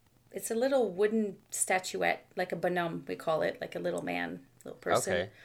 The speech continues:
Speaker 1: It's a little wooden statuette
Speaker 2: Yeah.
Speaker 1: that you kinda make dance on a flat piece of wood. So the, the feet kind of
Speaker 2: Really?
Speaker 1: almost tap dance. And it's kinda used almost
Speaker 2: Okay.
Speaker 1: in a musical sense. So it's a weird, I don't know. My uncles did it. I don't know if it's traditional or not, but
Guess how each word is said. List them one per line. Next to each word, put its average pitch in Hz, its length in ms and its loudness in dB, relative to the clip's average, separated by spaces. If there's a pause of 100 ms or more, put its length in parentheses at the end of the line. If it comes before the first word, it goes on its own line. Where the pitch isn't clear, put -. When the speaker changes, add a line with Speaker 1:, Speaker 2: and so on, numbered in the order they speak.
(220)
Speaker 1:
It's - 100 -14
a 214 40 -2
little 208 140 2
wooden 208 160 4
statuette 196 440 2
Speaker 2:
Yeah. 175 100 2
Speaker 1:
that 180 80 -4
you 196 60 -4
kinda 202 240 0
make 180 260 -2
dance 180 400 2
on 175 140 0
a 170 120 0
flat 185 420 -2
piece 196 220 -4
of 175 120 -10
wood. 226 300 0 (300)
So - 140 -6
the, 185 340 6
the 180 80 -2
feet 226 300 -6
kind 190 220 2
of 135 140 0
Speaker 2:
Really? 170 200 6
Speaker 1:
almost 190 280 2
tap - 260 2
dance. 254 500 0 (320)
And 220 140 2
it's - 360 -2
kinda 311 240 2
used 220 260 2
almost 202 320 4
Speaker 2:
Okay. - 60 2
Speaker 1:
in 196 100 0
a 190 40 0
musical 196 480 0
sense. - 500 -2
So 185 360 0 (300)
it's - 120 -6
a 214 60 2
weird, 220 400 4 (260)
I 208 100 10
don't 214 120 8
know. 180 100 0
My 202 200 6
uncles 226 380 4
did 262 160 4
it. 254 100 4
I 208 80 8
don't 202 140 2
know 208 60 4
if 214 120 -2
it's 190 120 -2
traditional 269 520 8
or 277 80 12
not, 269 360 8
but - 220 2